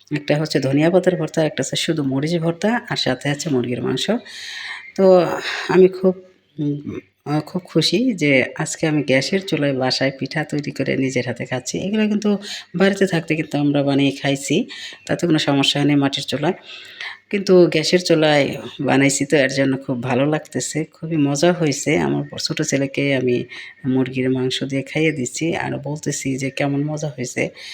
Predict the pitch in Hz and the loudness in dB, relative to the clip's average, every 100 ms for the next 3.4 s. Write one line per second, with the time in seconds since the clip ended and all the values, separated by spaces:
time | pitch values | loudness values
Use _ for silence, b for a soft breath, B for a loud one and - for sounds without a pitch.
0 | B B 165 170 170 175 165 - - 170 | B B 0 4 4 4 2 0 0 2
1 | 175 175 175 180 175 175 170 - - 180 | 4 4 4 2 2 2 2 -2 -8 -6
2 | 190 180 180 160 - 143 - 139 151 147 | -4 -4 -2 -4 -4 -14 -6 -4 -2 -2
3 | 135 143 139 175 | -2 -2 0 -2